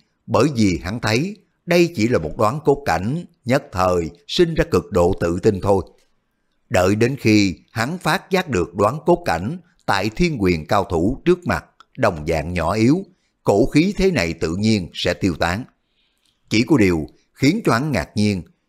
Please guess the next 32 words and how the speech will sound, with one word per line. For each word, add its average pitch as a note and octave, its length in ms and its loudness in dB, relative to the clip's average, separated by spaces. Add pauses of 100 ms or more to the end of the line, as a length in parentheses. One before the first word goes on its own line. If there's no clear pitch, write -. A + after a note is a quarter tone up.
(220)
hắn E3+ 340 -2
cùng G#2 180 0
với A#2+ 100 -2
Trác F#3 240 -2
Phàm E2 320 -2 (200)
tách - 220 -6
ra F#2+ 300 0
mới A#2 240 2
chỉ D#2+ 200 -6
có G2 120 -6
mấy G#2+ 160 -2
tháng, A2 360 -4 (420)
lần A#2 260 0
trước G#3+ 260 2 (140)
gặp G2 180 0
hắn D#3+ 340 -4 (140)
vẫn A#2+ 260 -2
là G#2+ 100 0
tụ F2 280 0
khí C#3+ 240 2
lục A2 220 0
trọng. D#2+ 300 -4 (560)
Hơn F3 340 0
nữa A#2+ 360 0 (200)
còn G#2 200 2
là - 100 0
trọng G2 260 -2
thương G#2 260 2
sắp - 240 -6
chết, C#3+ 320 0 (460)
thế D3 180 2
nhưng B2 360 0